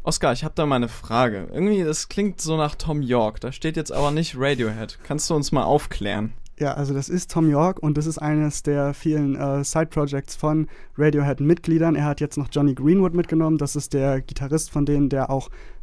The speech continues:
Speaker 2: sehr viele von den, ähm, Streicher-, äh, Arrangements macht.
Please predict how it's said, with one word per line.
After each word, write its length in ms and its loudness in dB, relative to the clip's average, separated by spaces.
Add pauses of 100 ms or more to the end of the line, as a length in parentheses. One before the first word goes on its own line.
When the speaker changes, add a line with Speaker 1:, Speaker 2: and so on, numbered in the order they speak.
Speaker 2:
sehr 280 2
viele 300 2
von 280 -2
den, 400 -2
ähm, 300 -4
Streicher-, 500 -2 (400)
äh, 60 -4
Arrangements 760 0
macht. 280 -6